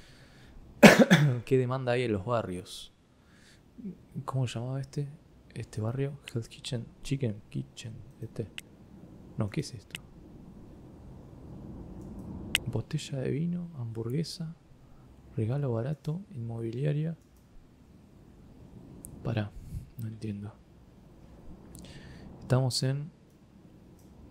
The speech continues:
Garment District. ¿Cómo? ¿Cómo me fijo eso? Eh,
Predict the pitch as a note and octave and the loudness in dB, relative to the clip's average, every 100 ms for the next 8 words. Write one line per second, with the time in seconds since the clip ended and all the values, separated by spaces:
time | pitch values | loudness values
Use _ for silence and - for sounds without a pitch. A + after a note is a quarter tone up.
0 | - - - - - - - - - - | -20 -20 -18 -18 -16 -16 -14 -14 -14 -14
1 | - - - - - - - - - - | -14 -14 -14 -14 -14 -14 -16 -14 -14 -12
2 | - - - - - B2+ A#2 - - - | -12 -12 -14 -16 -6 -4 -4 -8 -14 -18
3 | - - - - - - - - - - | -18 -16 -16 -14 -12 -12 -12 -12 -12 -6
4 | A#2+ B2 B2+ B2 A2+ G2+ - G#2+ - - | 4 4 4 -2 -2 -4 -4 -8 -10 -16
5 | - - - - C#3+ C3+ G#2+ G2+ F#2 F2+ | -20 -20 -8 -4 0 2 2 0 -4 -6
6 | E2+ F2+ - - - - - - - - | -10 -14 -20 -20 -20 -18 -18 -18 -20 -20
7 | - - - - - - - - - - | -20 -14 -14 -12 -16 -16 -16 -16 -16 -18
8 | - - - - - - - - - - | -16 -16 -14 -14 -8 -8 -8 -14 -18 -16
9 | - - - - - - - B2+ - B2 | -16 -14 -16 -16 -16 -6 -2 0 2 2
10 | A#2+ B2 G#2 G#2 - - - - - - | 2 0 -4 -10 -14 -16 -18 -20 -20 -20
11 | - - - - - - - C#2+ - C3 | -18 -16 -16 -20 -20 -12 -6 -6 -6 -8
12 | B2 B2 | -8 -10